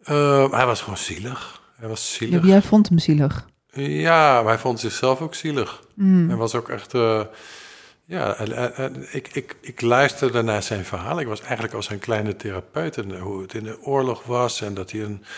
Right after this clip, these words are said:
Speaker 1: gebroken voet had en daardoor een klompvoet kreeg, net op de bevrijdingsdag. En ik was jarenlang zijn klankbord voor zijn verdrietige, zielige verhalen.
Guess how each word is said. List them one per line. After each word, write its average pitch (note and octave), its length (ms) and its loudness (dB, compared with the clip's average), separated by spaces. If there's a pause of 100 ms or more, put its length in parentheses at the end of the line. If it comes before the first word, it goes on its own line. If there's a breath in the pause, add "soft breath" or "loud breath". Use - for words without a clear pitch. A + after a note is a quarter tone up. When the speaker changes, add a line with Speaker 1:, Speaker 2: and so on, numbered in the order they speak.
(140 loud breath)
Speaker 1:
gebroken G#2+ 520 -6
voet - 300 -8
had A#2+ 420 -2
en G#2 80 -6
daardoor G2+ 300 -4
een G2+ 120 -6
klompvoet C3 560 -2
kreeg, A2+ 440 -2
net B2 260 -4
op G#2 160 -8
de A#2+ 80 -6
bevrijdingsdag. B2 920 -6
En G#2 140 -10 (760 loud breath)
ik B2 180 -10
was B2+ 200 -6
jarenlang C#3 760 4
zijn G#2+ 380 -2
klankbord B2+ 680 0
voor G#2+ 260 -4
zijn G2 380 -6 (180)
verdrietige, - 600 -6
zielige A2 400 -6
verhalen. G2 480 -14